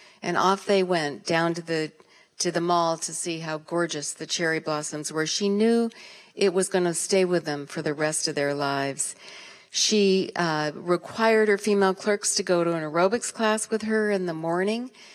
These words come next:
She wanted those male clerks to be, um, very well. And another thing that she did, uh, importantly, was model what a,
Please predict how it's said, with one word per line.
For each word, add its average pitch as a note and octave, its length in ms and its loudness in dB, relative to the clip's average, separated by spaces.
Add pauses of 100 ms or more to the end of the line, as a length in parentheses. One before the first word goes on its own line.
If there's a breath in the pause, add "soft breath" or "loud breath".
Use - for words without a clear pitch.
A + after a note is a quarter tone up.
(220 loud breath)
She F#3 260 2
wanted F3 480 2
those E3+ 260 2
male F3 260 6
clerks - 400 0
to F3+ 100 -2
be, D#3 540 -4 (100)
um, D3 440 -8
very E3+ 520 2 (380 loud breath)
well. F3+ 640 4 (280 loud breath)
And F#3 380 2 (240)
another A3+ 560 4
thing G3 360 4
that - 180 0
she G3+ 240 0
did, D#3 640 2
uh, D3+ 540 -4 (360)
importantly, E3 880 -2 (400 loud breath)
was D#3+ 640 2 (100)
model E3+ 580 2
what E3+ 440 -2
a, D#3 260 0